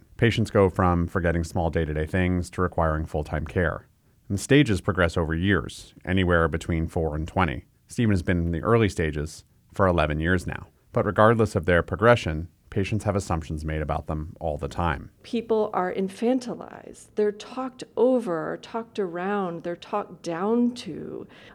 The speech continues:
Speaker 2: Um, they're ignored. They're, uh, socially isolated.
Speaker 1: Reverend Lynn Harper is the minister of older adults at Riverside Church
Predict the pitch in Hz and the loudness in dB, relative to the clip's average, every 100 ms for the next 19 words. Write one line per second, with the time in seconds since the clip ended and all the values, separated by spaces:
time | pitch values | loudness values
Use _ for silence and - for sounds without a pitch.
0 | - 190 185 190 - - 202 214 220 - | -6 -2 -2 -4 -8 -12 0 2 4 2
1 | 214 190 196 214 226 190 156 151 - - | 0 0 0 4 4 2 -2 -8 -12 -18
2 | - - - 202 214 208 208 208 - - | -20 -20 -2 4 4 4 0 -4 -8 -14
3 | 202 202 - - 254 240 - 240 - 202 | -12 -10 -8 0 0 0 -4 -4 -2 -2
4 | 226 - 185 151 151 151 _ _ _ - | -2 -4 -8 -8 -10 -14 _ _ _ 0
5 | 123 110 104 107 95 101 98 92 85 92 | 2 4 4 4 4 4 4 2 2 2
6 | 87 87 98 80 78 76 78 98 87 - | 2 2 0 0 0 -2 0 2 2 -2
7 | 73 80 78 78 76 - 76 73 | -6 -4 -4 -4 -6 -4 -4 -4